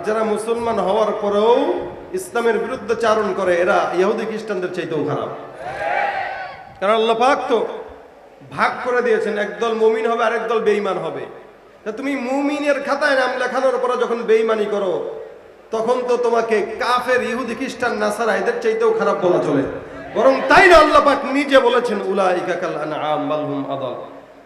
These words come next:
ও হো হায়াওয়ান, জানোয়ার, কুকুর, শুয়োর, এর চাইতেও সে খারাপ। বরং আল্লাহ পাক রব্বুল আলামিন বলেন, "না,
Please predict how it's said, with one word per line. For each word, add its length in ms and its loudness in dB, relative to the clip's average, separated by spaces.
ও 100 -4
হো 360 -4
হায়াওয়ান, 640 0
জানোয়ার, 420 0
কুকুর, 460 -4
শুয়োর, 440 8
এর 280 4
চাইতেও 380 8
সে 180 2
খারাপ। 360 2
বরং 340 0
আল্লাহ 240 0
পাক 220 0
রব্বুল 200 -4
আলামিন 360 -2
বলেন, 320 -4
"না, 140 0